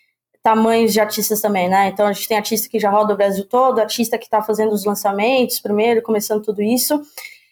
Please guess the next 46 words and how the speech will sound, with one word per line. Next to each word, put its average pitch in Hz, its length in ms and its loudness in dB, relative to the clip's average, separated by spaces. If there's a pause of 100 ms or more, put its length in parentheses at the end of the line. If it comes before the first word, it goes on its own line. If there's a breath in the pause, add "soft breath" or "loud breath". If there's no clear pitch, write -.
(200 loud breath)
É, 226 320 6
eu 247 120 6
acho 262 200 2
que, 294 60 0
assim, 262 420 2
é 220 140 4
uma 226 140 4
situação 247 360 0
muito 240 280 2
delicada, 233 600 2
tudo 226 220 -2
que 226 80 -2
a 220 40 0
gente 208 140 -2
tá 208 120 0
vivendo, 202 440 -2
principalmente 220 520 -4
pra 208 120 0
classe 214 280 -2
artística, 208 420 -4
que - 60 -14
foi 240 120 0
a 233 60 2
primeira 247 500 4
a 277 40 0
ser 277 180 0
afetada 233 580 2
e 247 80 4
vai 240 140 0
ser 240 240 0
a 240 140 4
última 285 580 2 (240 loud breath)
a 233 100 2
ser 247 260 2
<laughs> - 20 0
solucionada, 233 1000 2
né? 196 180 4
Até 196 240 2
com 214 100 -4
as 214 100 -2
previsões 202 560 -2
de 208 80 0
shows 208 640 2
e 196 60 -6
coisas 202 420 -2
que 214 260 -4